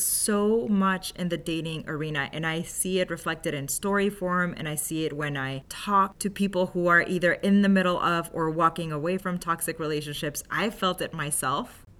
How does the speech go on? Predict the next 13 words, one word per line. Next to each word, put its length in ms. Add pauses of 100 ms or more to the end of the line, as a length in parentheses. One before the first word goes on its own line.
And 220
it's 360
this 340
narrative 1040
that 200
just 280
goes 340
to 140
the 80
heart 500
of, 480 (140)
number 340
one, 540